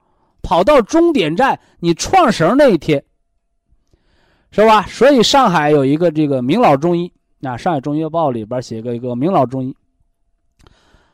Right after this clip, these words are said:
他说人这一辈子呀，要什么呢？哎，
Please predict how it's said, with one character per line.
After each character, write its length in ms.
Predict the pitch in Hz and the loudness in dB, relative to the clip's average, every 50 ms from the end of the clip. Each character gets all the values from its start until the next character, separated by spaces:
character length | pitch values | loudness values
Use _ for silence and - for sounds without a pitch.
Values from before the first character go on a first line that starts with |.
| _ _ _ _ _ _ _ | _ _ _ _ _ _ _
他 140 | - 240 262 | 0 2 4
说 120 | 294 302 | 4 4
人 220 | 269 190 180 202 | 4 4 2 2
这 120 | 262 294 262 | 4 2 2
一 120 | 226 240 | 2 0
辈 320 | 220 - - 349 330 277 220 | -2 0 0 2 4 4 4
子 140 | 175 147 | 4 2
呀， 100 | 123 98 - _ _ _ _ _ _ _ _ _ _ _ _ _ _ _ _ _ _ _ _ | 0 -2 -8 _ _ _ _ _ _ _ _ _ _ _ _ _ _ _ _ _ _ _ _
要 160 | - 214 208 | -2 0 2
什 160 | 165 147 135 143 | 2 0 0 -2
么 60 | 160 | -2
呢？ 200 | 170 151 120 - - _ _ _ _ _ _ _ _ _ _ _ _ _ _ _ | -2 -4 -4 -6 -12 _ _ _ _ _ _ _ _ _ _ _ _ _ _ _
哎， 220 | - 143 139 127 | -2 -2 -2 -2